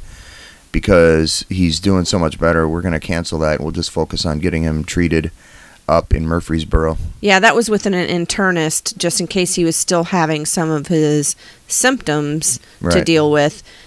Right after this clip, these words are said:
Speaker 2: They wouldn't really be able to treat the cancer or
Speaker 1: No,
Speaker 2: anything.
Speaker 1: not at
Speaker 2: So
Speaker 1: all.
Speaker 2: that's, that's, um, so I don't think we, knock on wood, I hope we don't need that appointment.
Speaker 1: Right.
Speaker 2: And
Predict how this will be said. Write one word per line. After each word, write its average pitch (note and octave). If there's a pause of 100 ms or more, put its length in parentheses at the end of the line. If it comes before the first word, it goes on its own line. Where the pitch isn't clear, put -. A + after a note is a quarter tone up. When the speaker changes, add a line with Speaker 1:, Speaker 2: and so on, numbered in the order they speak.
(140)
Speaker 2:
They G3+
wouldn't G3
really F3
be D#3+
able D3+
to D#3
treat -
the -
cancer E3
or -
Speaker 1:
No, F#2
Speaker 2:
anything. E2+
Speaker 1:
not E2+
at E2
Speaker 2:
So E2+
Speaker 1:
all. E2
Speaker 2:
that's, F3+
that's, - (600)
um, D3 (120)
so F3
I E3
don't F#3+
think G#3
we, F#3+ (340)
knock F3+
on A3
wood, G#3
I E3+
hope F#3+
we G3+
don't F#3+
need G#3
that G3
appointment. - (640)
Speaker 1:
Right. F#2 (240)
Speaker 2:
And E3